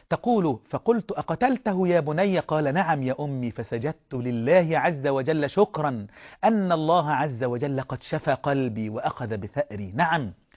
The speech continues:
قاتلوهم يعذبهم الله بأيديكم ويخزهم وينصركم عليهم ويشفي صدور قوم مؤمنين ويذهب غيظ قلوبهم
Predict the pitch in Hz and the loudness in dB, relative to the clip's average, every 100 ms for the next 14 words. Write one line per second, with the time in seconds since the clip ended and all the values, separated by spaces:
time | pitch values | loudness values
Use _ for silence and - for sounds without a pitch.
0 | _ - 104 107 107 135 120 101 90 - | _ -4 -4 -4 -4 -2 -4 -8 -12 -18
1 | _ _ - - - 117 123 110 107 156 | _ _ -20 -18 -2 0 0 -2 -2 -2
2 | 123 117 117 120 120 151 120 110 - 131 | -2 -4 -4 -2 -2 -2 -2 -2 -2 -2
3 | 120 139 175 170 160 127 101 117 127 - | -2 0 0 0 -4 -4 -6 -4 -2 -2
4 | 107 143 135 120 92 - - - 156 160 | -2 -2 -2 -4 -8 -14 -6 2 4 4
5 | 156 - 233 202 175 156 127 139 190 220 | 0 2 2 2 -2 -2 0 2 4 4
6 | 185 165 160 151 151 202 - - - 156 | 2 0 -2 2 4 2 0 -6 -6 -2
7 | 147 143 190 160 - 180 196 156 139 127 | -2 0 2 0 2 0 2 0 -2 -4
8 | 127 120 123 131 160 139 101 95 - - | -4 -2 -2 -2 -2 -4 -6 -10 -18 -20
9 | - 101 110 131 101 95 98 95 104 175 | -8 -2 2 2 2 -4 -6 -4 2 4
10 | 202 160 135 - 139 135 131 120 180 170 | 6 4 2 2 2 2 2 4 2 4
11 | 180 147 104 | 2 0 -6